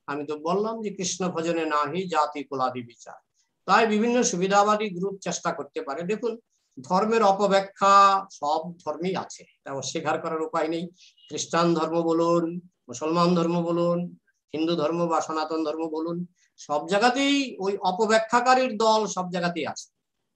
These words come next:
হ্যাঁ, যার ফলে মানুষ ধর্ম নিয়ে কনফিউজড হয়ে যায়। কিন্তু যখন কোনো কিছু যথাযথভাবে ব্যাখ্যা করা হয়, যার জন্য শিল প্রভুপাদ আমাদের যে ইসকনের প্রতিষ্ঠাতা, উনি গীতা নতুন করে লিখেছেন, কারণ উনি দেখেছেন যে গীতার মধ্যে অনেক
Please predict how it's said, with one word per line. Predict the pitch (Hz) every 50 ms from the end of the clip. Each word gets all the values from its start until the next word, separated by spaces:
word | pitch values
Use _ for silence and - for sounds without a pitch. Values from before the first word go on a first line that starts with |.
| -
হ্যাঁ, | 90 104 107 139 120 123 123
যার | 131 143 160 170 185 202 208
ফলে | 185 180 220 226 226 226 226
মানুষ | 214 196 175 185 190 196 202 190
ধর্ম | 180 - 165 165 175 185
নিয়ে | 185 190 185 180
কনফিউজড | - 160 156 139 - 196 208 202 175 131
হয়ে | 127 - - - _
যায়। | - - _ _ _ _ _ _ _ _ _ -
কিন্তু | 175 180 185 190
যখন | 185 208 202 233 240 247 240
কোনো | 233 226 233
কিছু | 226 233 214 214 220
যথাযথভাবে | 185 170 175 175 190 240 285 285 285 269 294 277 226 214 214 214 214 226 208
ব্যাখ্যা | 180 175 170 - - 151
করা | - - 139 131
হয়, | 127 127 127 127 - - _ _ _ _ _ -
যার | - 147 175 185 185
জন্য | 180 196 202 196
শিল | - - 196 196 196 185
প্রভুপাদ | 190 185 190 196 180 196 190 170 160 160 165 180 - _ _ _ _ _ _ -
আমাদের | - 160 175 180 180 180 170
যে | 170 180
ইসকনের | 170 - - 185 175 175 170 170
প্রতিষ্ঠাতা, | 151 - 170 160 - - - 135 - - - - 175 180
উনি | 160 165 185 180 180 175 170 175 175 -
গীতা | - - - - 151 190 202 196 226 214 202
নতুন | 208 214 208 247 247 240
করে | 240 247 247
লিখেছেন, | 240 220 202 190 190 185 147 139 139
কারণ | - 175 180 185 190
উনি | 196 208 208
দেখেছেন | 202 - 190 190 185 240 240 - 226 226 226
যে | 214 208
গীতার | 185 202 202 - 220 220 214
মধ্যে | 214 220 214 - 220
অনেক | 214 214 214 208